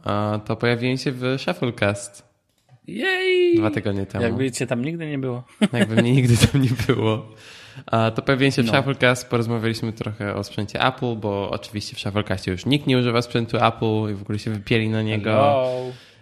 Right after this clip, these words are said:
Speaker 1: i tak dalej, więc no.
Speaker 2: A nie, no powiem ci, że ten, powiem ci, że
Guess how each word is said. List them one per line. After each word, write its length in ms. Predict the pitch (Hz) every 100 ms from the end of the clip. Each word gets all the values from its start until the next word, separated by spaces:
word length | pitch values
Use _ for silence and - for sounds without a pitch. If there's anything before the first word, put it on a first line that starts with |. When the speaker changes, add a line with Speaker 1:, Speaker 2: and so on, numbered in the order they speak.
| -
Speaker 1:
i 120 | 101
tak 180 | 104 101
dalej, 360 | 101 98 98 95
więc 560 | 92 90 87 - - -
no. 80 | - - _ _ _ _ _ _ _ _ _ _ _ - - - - - - -
Speaker 2:
A 80 | 143
nie, 300 | 156 165 131
no 120 | 120
powiem 280 | 123 127 127
ci, 140 | 135
że 120 | 131
ten, 260 | 127 127 113
powiem 340 | 117 117 117
ci, 200 | 117 120
że 200 | 120 120